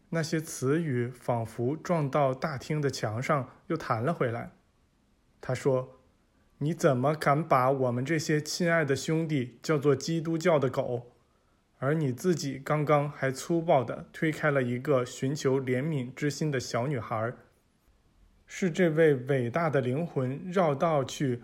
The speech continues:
回应了那个呼唤。佛陀松开耶稣的手臂，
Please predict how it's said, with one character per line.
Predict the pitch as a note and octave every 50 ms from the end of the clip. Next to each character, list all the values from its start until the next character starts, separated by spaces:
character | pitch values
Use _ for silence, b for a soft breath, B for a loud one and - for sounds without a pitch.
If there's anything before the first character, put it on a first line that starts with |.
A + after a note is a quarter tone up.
| B B B
回 | _ - - B2 A#2+
应 | B2+ D#3+ F3 D#3+ D3 C3
了 | A#2+ A#2+ E3 F3+
那 | D3+ C3+ B2+
个 | A#2 B2 A2+
呼 | - - B2+ A#2+
唤。 | - - C3+ A#2 C3 F3 - - _ _ _ _ _ _ _ _ _ _ _ _ _ _ _ _ _ _
佛 | - - - C3 B2+ C3
陀 | - - C3 A#2+ A#2 B2+ D3 D3
松 | - - - - D#3+ D#3+
开 | D#3 - E3 D#3+ D3+
耶 | D#3 D#3+ D#3+ D#3+ D#3+
稣 | D#3+ - E3 D3+
的 | D#3
手 | C3+ - - C3+
臂， | - D3 - D3 C3+ A#2 A2+ b